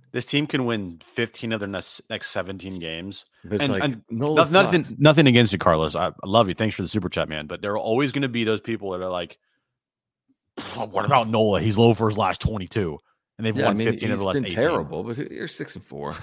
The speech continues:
Speaker 2: you know?
Speaker 1: <laughs> Like, come on, guys. This is the same thing that happened last year with Trent Grisham. This team was,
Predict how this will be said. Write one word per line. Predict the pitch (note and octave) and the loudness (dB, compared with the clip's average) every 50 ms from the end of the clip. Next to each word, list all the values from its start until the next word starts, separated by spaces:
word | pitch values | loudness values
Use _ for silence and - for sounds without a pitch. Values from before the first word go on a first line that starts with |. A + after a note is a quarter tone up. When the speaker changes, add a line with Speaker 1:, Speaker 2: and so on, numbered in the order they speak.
| - - - | -16 -16 -10
Speaker 2:
you | - F2+ | -8 -6
know? | E2+ E2 E2 G#2 C3 - - | -4 -4 -4 -4 -6 -8 -14
Speaker 1:
<laughs> | - A3+ | -12 -6
Like, | - G3+ A3+ G3+ - | -4 -4 -4 -2 -4
come | - A#3 B3 | -6 -4 -2
on, | B3 A#3+ A3 A3 F#3+ | 0 0 -2 -2 -4
guys. | D3 D#3+ D#3+ F3 G3+ G#3+ G3+ D#3 B2 _ - - _ - | -4 -4 -4 -4 -4 -6 -8 -10 -14 _ -20 -18 _ -12
This | D#3+ - | -12 -10
is | G3 F#3+ | -8 -8
the | G3 F#3 | -8 -8
same | - F#3 G3 F#3 | -8 -8 -8 -8
thing | F3+ F#3+ F3+ | -8 -8 -6
that | D#3+ | -4
happened | D#3 D#3 E3 E3 D3 | -4 -4 -6 -6 -6
last | D3+ D3+ C#3 - | -4 -6 -6 -6
year | C#3+ | -8
with | C#3 B2+ - | -10 -10 -8
Trent | - C3+ C3 A2+ | -8 -8 -6 -6
Grisham. | B2 C3 A#2 - G#2 | -6 -6 -6 -6 -10
This | F#2+ F2+ | -12 -12
team | - - B2 B2+ | -10 -8 -8 -6
was, | B2+ A#2+ G#2+ F#2 | -4 -6 -6 -8